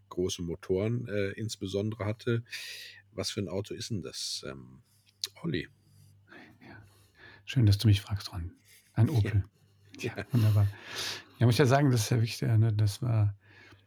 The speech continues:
Speaker 2: das, ähm, Auto meiner Jugend, das Coupé meiner Jugend bei Opel. Das war nämlich der Opel Monza.
Speaker 1: Wow. Wie, das war das Auto deiner Jugend? Das wusste ich überhaupt nicht.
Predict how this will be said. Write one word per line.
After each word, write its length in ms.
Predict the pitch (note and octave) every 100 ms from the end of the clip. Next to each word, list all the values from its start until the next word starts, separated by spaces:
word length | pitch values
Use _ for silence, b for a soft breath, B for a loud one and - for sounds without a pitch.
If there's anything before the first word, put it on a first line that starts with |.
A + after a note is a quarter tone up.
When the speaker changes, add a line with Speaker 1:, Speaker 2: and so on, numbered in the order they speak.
| B
Speaker 2:
das, 420 | G#3 A#2 A2 -
ähm, 440 | - A2+ A#2 A2+ G2+ - _ _ _ _ -
Auto 240 | A2+ G#2+
meiner 300 | A2+ A2 A2
Jugend, 280 | G#2+ A2 G#2
das 120 | -
Coupé 340 | - G#2 - B2+
meiner 220 | A2 A2
Jugend 420 | G#2+ G#2+ A2+ G2 -
bei 160 | - A2+
Opel. 400 | A#2+ G2+ G#2 F2+ - _ _ _ _ _ _ _ _
Das 140 | -
war 60 | B2
nämlich 100 | G#2
der 120 | -
Opel 180 | B2+ G#2+
Monza. 760 | G2 F#2+ G#2 G#2+ - F2+ E2 D#2+ _ _ _
Speaker 1:
Wow. 420 | D#2+ D#2 E2 E2 - _ -
Wie, 140 | F#2
das 180 | F2 -
war 80 | F#2
das 160 | - -
Auto 240 | A2 G#2
deiner 200 | F2 D#2+
Jugend? 300 | D2 F#2 C#3+
Das 140 | D#2+
wusste 220 | F#2+ A#2 A2+
ich 80 |
überhaupt 320 | D2 A2 G#2 -
nicht. 180 | -